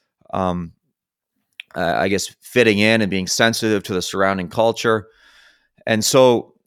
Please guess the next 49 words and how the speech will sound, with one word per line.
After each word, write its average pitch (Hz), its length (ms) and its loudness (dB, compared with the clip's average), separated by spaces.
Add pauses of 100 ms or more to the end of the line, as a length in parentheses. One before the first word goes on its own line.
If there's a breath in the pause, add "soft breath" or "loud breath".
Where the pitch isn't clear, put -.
(420)
A-, 123 160 2
and 117 120 0
so 127 120 2
this 143 220 2
was 117 280 -2 (720)
embedded 117 720 4
or 92 120 0
taught 139 480 4
or 90 220 2
ingrained 117 480 0
in 104 80 -2
these 90 180 -8
churches 101 320 -4
for 98 140 -8
years 123 300 0
and 101 100 -6
years 110 180 -2
and 98 80 -8
years 101 200 -4
and 95 80 -6
years 92 220 -6
and 87 80 -10
years. 87 300 -8 (540 soft breath)
And, 92 480 -6 (800)
and 95 200 -4
this 98 160 -6
is, 90 140 -8
this 107 220 -2
is 90 120 -10
what 95 180 -6
you 82 80 -8
get. 82 240 -2
It's - 160 -12
a 90 60 -6
disaster. 90 640 -2 (120)
And 101 140 -4
I 95 80 0
think 131 360 -4
a 107 60 0
lot 131 220 4
of 135 80 2
those 113 140 0
churches, 110 300 -2
I 123 60 4
remember 117 460 0 (320 soft breath)
one 117 140 0
of 117 60 -2
the 110 80 2
larger 117 640 2